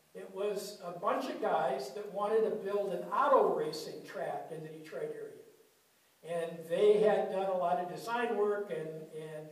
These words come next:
costed things up. It was gonna cost about four million dollars to, to build this racetrack.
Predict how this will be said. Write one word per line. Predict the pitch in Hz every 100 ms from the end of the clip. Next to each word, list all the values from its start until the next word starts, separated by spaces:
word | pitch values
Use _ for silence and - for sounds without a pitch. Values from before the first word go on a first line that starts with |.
| -
costed | 202 196 196 196 202
things | 202 -
up. | 180 147 - - -
It | 180
was | -
gonna | 185 185
cost | 214 214 -
about | 185 165 -
four | 220 214 220
million | 220 214 208 190
dollars | - - - - - - -
to, | - 160 156 - _ 170
to | - - _ 170
build | 170 170 170
this | - 190
racetrack. | 233 226